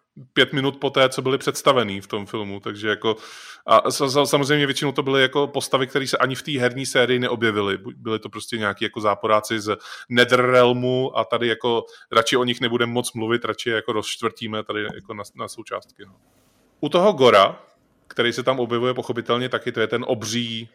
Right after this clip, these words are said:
obří nadčlověk, eh, se čtyřma rukama a fakt kreativním účesem, tak, eh, ten, ten mi tam přišel zoufale nevyužitej, teda, ale si přiznám, že jako byl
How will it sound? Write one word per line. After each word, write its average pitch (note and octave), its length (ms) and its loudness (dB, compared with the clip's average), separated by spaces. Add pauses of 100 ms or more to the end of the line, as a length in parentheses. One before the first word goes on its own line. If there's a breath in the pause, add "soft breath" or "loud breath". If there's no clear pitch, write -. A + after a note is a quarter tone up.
obří A2+ 520 -10 (180)
nadčlověk, G#2+ 1000 -2
eh, G#2+ 180 2
se G#2+ 160 -8
čtyřma A#2 440 -2
rukama A2+ 440 0
a A2 340 2 (260 loud breath)
fakt - 280 -2 (180)
kreativním A#2 640 2
účesem, G#2+ 540 -6 (520 loud breath)
tak, - 260 -2
eh, B2 40 2 (760)
ten, A#2+ 360 0
ten B2+ 180 -4
mi C#3+ 140 -8
tam D3+ 220 -4
přišel D#3+ 400 -2
zoufale C#3+ 420 -2
nevyužitej, G2+ 580 -6
teda, G2 180 -6
ale F#2+ 200 -8
si - 120 -16
přiznám, F#2 440 -14
že G2 120 -8
jako B2 460 -4
byl B2 280 -6